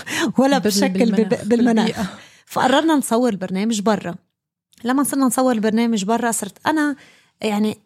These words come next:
Speaker 1: أسأل بشكل مختلف للضيوف اللي قاعدة، مثل ما إني
Speaker 2: أثر
Speaker 1: قاعدة
Speaker 2: عليك.
Speaker 1: بو-، أنا وياكي هلأ، الضيف اللي بوجهي صرت، آه، يعني أتعاطى مع كل تفصيل بيعطي غير ما يكون على الشاشة عم يطلع معي.
Speaker 2: صح.
Speaker 1: فبلشنا شوي، آه، نف-، نفهم أكتر شو المطلوب،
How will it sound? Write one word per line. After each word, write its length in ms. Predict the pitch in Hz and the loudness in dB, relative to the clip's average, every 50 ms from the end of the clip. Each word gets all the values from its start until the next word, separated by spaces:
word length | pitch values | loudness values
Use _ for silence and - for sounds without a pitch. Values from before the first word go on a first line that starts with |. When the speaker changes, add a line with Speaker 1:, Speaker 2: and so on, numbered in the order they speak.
| - | -2
Speaker 1:
أسأل 340 | 381 370 - - - - 214 | -2 -2 -2 -2 -2 -2 -2
بشكل 460 | 180 - 180 - 202 - - 185 175 | -2 -4 -6 -6 -8 -10 -12 -12 -10
مختلف 560 | 180 170 - - - 185 180 175 175 - - - _ _ _ - | -10 -12 -12 -14 -14 -14 -14 -14 -14 -16 -20 -20 _ _ _ -2
للضيوف 340 | 226 185 202 277 294 - | 0 0 2 0 0 2
اللي 140 | 285 240 220 | 0 2 2
قاعدة، 240 | - 220 233 233 240 | 2 2 2 2 2
مثل 140 | 254 247 247 | 2 2 2
ما 60 | 254 | 4
إني 120 | 240 226 | 4 4
Speaker 2:
أثر 100 | 226 - | 4 4
Speaker 1:
قاعدة 220 | 226 226 226 202 240 | 2 2 4 4 2
Speaker 2:
عليك. 100 | 214 180 | 2 2
Speaker 1:
بو-، 300 | 208 226 233 226 - 277 - - | 2 2 2 0 -2 -6 -6 -4
أنا 180 | - 233 226 | -2 0 0
وياكي 380 | 214 202 208 220 220 - 233 214 | 2 2 2 2 0 0 -2 -2
هلأ، 220 | 185 208 208 196 | 0 0 0 0
الضيف 400 | - 190 185 165 220 302 311 - | -2 -4 -2 0 0 0 0 -2
اللي 120 | - 285 277 | -2 -2 -2
بوجهي 360 | 220 220 233 226 202 190 214 | 0 0 0 0 2 0 0
صرت، 280 | 190 - 214 - - - | 0 -2 -4 -6 -8 -8
آه، 200 | - 196 190 190 - - - - _ _ _ - | -8 -8 -8 -8 -12 -16 -20 -20 _ _ _ -8
يعني 240 | 190 180 185 - | -6 -4 -4 -4
أتعاطى 300 | - - 214 262 277 269 247 | -4 -2 -2 0 0 2 2
مع 120 | 240 226 | 0 0
كل 180 | 214 - 302 269 | 0 -2 -6 -4
تفصيل 560 | - - 220 - - - - 269 254 226 196 | -4 -4 -4 -4 -4 -4 -2 0 0 0 0
بيعطي 380 | 180 202 185 175 175 - - 196 | -2 -2 -2 -4 -4 -6 -4 -2
غير 200 | - 247 285 277 | -2 0 0 2
ما 100 | 269 262 | 0 0
يكون 260 | 247 - - 269 240 | 0 0 0 0 0
على 160 | 190 175 196 | 0 0 0
الشاشة 380 | 185 - - 220 220 214 - 196 | 0 0 0 0 0 0 0 0
عم 180 | 190 185 190 | -2 -2 -2
يطلع 280 | 190 185 - 190 175 185 | -2 -4 -6 -8 -6 -6
معي. 300 | 180 175 175 175 175 - _ - | -6 -6 -8 -10 -14 -14 _ -16
Speaker 2:
صح. 160 | - - 254 - - - _ _ _ | -12 -12 -12 -12 -12 -18 _ _ _
Speaker 1:
فبلشنا 560 | - - 349 359 370 381 440 508 - - 349 311 | -4 -2 0 2 2 0 0 -2 -2 -4 -2 -2
شوي، 480 | - - 320 320 320 320 302 285 - - | -2 0 0 2 2 2 0 -2 -6 -6
آه، 320 | - - 202 196 196 196 202 | -6 -6 -4 -4 -4 -4 0
نف-، 240 | 220 262 320 - 330 | 0 0 2 2 2
نفهم 500 | 294 392 415 - - 240 220 208 196 - | 2 2 2 0 -2 0 0 0 0 0
أكتر 340 | - 233 - - - 214 | -2 -4 -4 -2 -2 -2
شو 200 | 180 - - - | -2 -2 -2 -2
المطلوب، 640 | 196 190 185 175 175 - - 208 233 285 320 285 - | 0 0 0 -2 -4 -4 -4 -2 0 0 -2 -2 -6